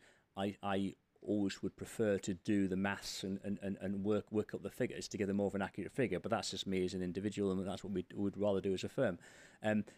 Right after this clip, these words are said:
but once you've given, once you've worked out what they need, then I will basically say, "Well, look, can, can your ser-, can your resources or your sources serve that volume of water?"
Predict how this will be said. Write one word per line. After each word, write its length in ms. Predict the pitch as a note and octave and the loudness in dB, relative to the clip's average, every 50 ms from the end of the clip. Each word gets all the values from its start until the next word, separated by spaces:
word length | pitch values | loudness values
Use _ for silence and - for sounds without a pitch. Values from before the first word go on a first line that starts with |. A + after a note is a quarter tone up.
| - _ _ | -20 _ _
but 140 | - A#2+ A2+ - - _ _ _ _ _ _ | 2 2 2 2 -2 _ _ _ _ _ _
once 400 | - B2 C3 C#3 D3 A2+ - - | -2 2 2 4 4 2 2 2
you've 140 | B2 G#2+ - | 0 2 4
given, 240 | - C3 B2 C3 A#2+ | 4 4 4 4 4
once 240 | B2+ C#3 C#3+ - - | 4 4 4 2 2
you've 100 | A2 A#2 | 4 4
worked 240 | C3 B2+ - - | 4 4 4 4
out 120 | C3+ G2 G#2 | 2 2 4
what 120 | G#2 G2 | 4 4
they 140 | A2 G#2+ G#2 | 4 4 4
need, 500 | A#2 C#3 C3 F2+ D#2+ - D#2+ A#2 B2 - - - _ _ _ _ | 4 4 4 2 0 2 2 2 2 2 -2 -14 _ _ _ _
then 300 | - G#2+ A2 G#2+ G#2 G#2 - - _ _ _ _ - | 0 2 2 2 2 0 -2 -6 _ _ _ _ -2
I 140 | G2+ A2+ A2+ | 0 2 4
will 140 | A2 G#2 G2 | 4 4 2
basically 500 | F#2 A2+ A2 G#2+ - - G2+ F#2 G2 F#2 | 2 2 2 2 0 -2 -4 -4 -4 -2
say, 240 | - - G#2+ G2+ G2 | 0 0 2 2 4
"Well, 160 | F#2+ F#2+ G#2 | 4 4 2
look, 180 | G#2 - - - _ _ - | 2 0 -2 -8 _ _ -6
can, 240 | - - A2 - - | -4 -2 -2 -4 -4
can 180 | - - A#2 A2+ | -2 0 2 2
your 140 | G#2+ G2+ - | 2 2 2
ser-, 260 | - - A#2 G#2+ - - | 2 2 2 0 0 0
can 160 | - C3+ B2 | 0 2 4
your 200 | B2 A#2 A2+ A2+ | 6 6 6 6
resources 640 | A2 G#2 G2 G2 A2 A2 A2 G2+ - - A2 G2+ G2 | 6 4 4 4 4 4 4 2 2 2 2 2 2
or 120 | F2 E2 | 2 0
your 120 | E2+ E2+ E2+ | 0 0 -2
sources 580 | - - - A2 G#2+ G2+ - - G2+ G2 - - - - - - - | 0 0 2 2 2 2 2 2 2 0 0 -2 -8 -16 -20 -12 -6
serve 400 | - - - - A#2+ B2 A#2 - | -2 2 4 6 6 6 4 4
that 160 | G#2 G2 F2+ | 2 0 2
volume 260 | F#2+ F#2+ F2+ F2+ F2 | 2 2 2 2 2
of 60 | E2 D#2 | 0 -2
water?" 420 | D2 C#2 A#1+ - - - G2 | -4 -6 -8 -4 0 0 0